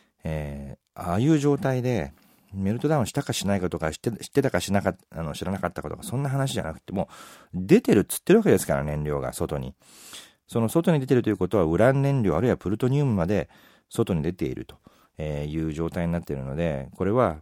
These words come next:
もう本当にアルファ線しか出さないような物質が、今外に出てきているという意味でね、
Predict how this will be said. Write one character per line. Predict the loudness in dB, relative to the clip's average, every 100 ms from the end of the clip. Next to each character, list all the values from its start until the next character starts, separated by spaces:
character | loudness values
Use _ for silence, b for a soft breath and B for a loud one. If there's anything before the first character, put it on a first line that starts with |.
| -8
も | -4
う |
本 | -2 0
当 |
に | 0
ア | 0
ル | -2
フ |
ァ | -2
線 | -2 -4 -4 _ _ _ _ -20 _ _ _ _ _ -8
し |
か | -2
出 | -2
さ | 0
な | 0
い | 0
よ |
う | -4
な | -8
物 | -10
質 | -12 -8 -4
が、 | -4 -4 b b b b b
今 | -4 -4
外 | -2 -2
に | 0
出 | 0
て | -4
き | -4
て | -6
い |
る | -6
と | -6
い | -6
う | -8 -10 -10
意 | -8
味 | -8
で | -8
ね、 | -4 -6